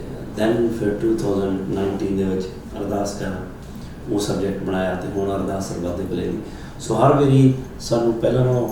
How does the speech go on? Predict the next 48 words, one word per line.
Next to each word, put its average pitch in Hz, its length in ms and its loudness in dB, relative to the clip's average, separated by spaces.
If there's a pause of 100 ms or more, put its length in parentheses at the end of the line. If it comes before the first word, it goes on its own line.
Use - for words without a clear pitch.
(320)
ਬਹੁਤ 131 220 8
ਜ਼ਿਆਦਾ 107 280 6
ਪਿਆਰ 101 280 4
ਮਿਲਿਆ 98 260 4
ਔਰ 110 200 6
ਲੋਕੀ 123 340 4
ਇਸ 123 140 4
ਫਿਲਮ 127 220 2
ਦੀ 127 120 4 (100)
ਬਹੁਤ 117 240 6
ਵੇਟ 113 260 2
ਕਰ 107 200 2
ਰਹੇ 107 120 2
ਸੀ। 110 100 -2
ਮੈਨੂੰ 113 180 -2
ਸਾਰੇ 104 280 4
ਪੁੱਛਦੇ 107 220 0
ਹੁੰਦੇ 104 200 -2
ਸੀਗੇ 110 200 0
ਕਿ 120 160 0
ਅੱਗੇ 104 260 2
ਹੁਣ 104 200 2
ਕਦੋਂ, 107 400 -2
ਕਦੋਂ? 101 400 -2 (640)
ਮੈਂ 139 100 6
ਸਭ 156 200 8
ਨੂੰ - 100 4
ਕਹਿੰਦਾ 156 180 4
ਸੀ, 156 60 6
ਮੈਂ 151 140 8
ਕਿਹਾ, 151 240 8
"ਯਾਰ 147 80 6
ਦੇਖੋ, 135 280 2
ਇਹ 147 120 4
ਫਿਲਮ 139 320 4
ਇੱਦਾਂ 127 260 4
ਦੀ 123 120 4
ਤਾਂ - 120 4
ਹੈ 107 180 0
ਨਹੀਂ 110 200 2 (520)
ਕਿ 110 520 6 (720)
ਸਵੇਰੇ 107 360 4
ਬੈਠਾ 107 300 6
ਸ਼ਾਮ 101 280 2
ਨੂੰ 101 80 2
ਲਿਖ 98 160 2
ਲਾਂ। 101 120 0
ਮੈਨੂੰ 131 280 6